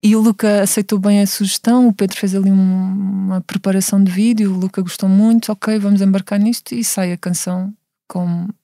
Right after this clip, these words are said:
na verdade, sem, sem grande esforço, sem grande tempo de produção nem nada.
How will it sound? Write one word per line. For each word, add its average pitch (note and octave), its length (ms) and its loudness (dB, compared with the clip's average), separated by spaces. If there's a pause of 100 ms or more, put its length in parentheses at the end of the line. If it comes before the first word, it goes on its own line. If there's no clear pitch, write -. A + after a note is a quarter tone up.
(440)
na A3+ 160 0
verdade, G3+ 300 -2
sem, F#3+ 360 2
sem F3+ 180 -2
grande F3 400 -2
esforço, E3+ 760 -4
sem E3 220 -4
grande E3 260 -4
tempo E3 300 -6
de - 80 -20
produção E3 340 -4
nem E3+ 160 0
nada. E3+ 400 -2